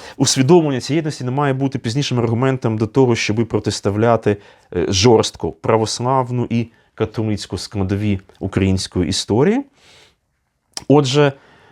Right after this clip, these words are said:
е, для нього оця ідея, що давня Русь приймає християнство в його суцільному, єдиному, вселенському вимірі, дуже важлива.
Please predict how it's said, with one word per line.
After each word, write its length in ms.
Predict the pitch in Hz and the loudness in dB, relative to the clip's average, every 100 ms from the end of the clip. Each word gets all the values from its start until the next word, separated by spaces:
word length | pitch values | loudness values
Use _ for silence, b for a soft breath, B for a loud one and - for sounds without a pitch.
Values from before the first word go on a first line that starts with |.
| b - | b 0
е, 160 | 113 - | 0 2
для 200 | 107 120 | 2 2
нього 360 | 160 190 165 | 4 4 4
оця 260 | - - 139 | 0 0 0
ідея, 480 | 123 120 147 147 135 | 0 2 4 4 2
що 360 | - - - 117 | 0 -4 -2 -2
давня 520 | 107 139 127 117 117 | 2 2 2 -2 -2
Русь 360 | 123 120 - | -2 -4 -8
приймає 680 | - - 104 104 123 123 98 | -10 -6 -4 -2 0 0 -2
християнство 840 | 90 98 - 104 101 110 98 - 92 | -4 -6 -6 -6 -2 0 -2 -6 -8
в 80 | 92 | -4
його 340 | 104 123 113 B B B | 2 2 2 B B B
суцільному, 920 | - 135 - - 147 127 98 90 90 | -2 -2 0 0 0 2 0 0 0
єдиному, 640 | 98 117 107 143 117 98 | 0 0 2 0 0 -2
вселенському 720 | 92 - 113 117 117 - 101 98 | -2 0 0 0 -2 -4 -4 -2
вимірі, 340 | 104 95 90 | -2 0 -2
дуже 260 | 90 92 90 | -2 -4 -4
важлива. 520 | 85 90 113 208 | -4 -2 0 0